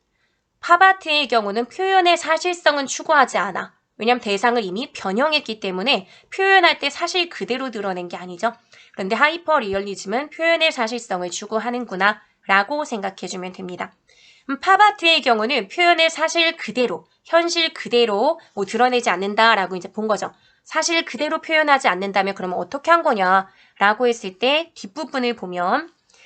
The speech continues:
대상의 정확한 재현보다는, 대상의 정확한 재현은 하이퍼리얼리즘에서 하는 거죠. 근데 그것보다는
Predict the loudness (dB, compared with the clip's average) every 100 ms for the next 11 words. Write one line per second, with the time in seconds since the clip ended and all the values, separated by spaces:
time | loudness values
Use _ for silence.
0 | -20 _ -4 -2 2 2 2 -2 -4 -4
1 | 2 4 2 2 2 2 -4 -8 -2 2
2 | 2 0 -6 -6 -8 _ _ _ _ _
3 | 0 2 4 2 0 -4 0 2 2 2
4 | 0 -2 -2 -2 -4 -6 _ _ _ _
5 | _ _ _ _ _ _ -2 0 2 -2
6 | 2 2 0 -2 -6 -8 -10 -10 -10 -10
7 | -12 _ _ _ _ -6 2 2 2 0
8 | 0 2 -2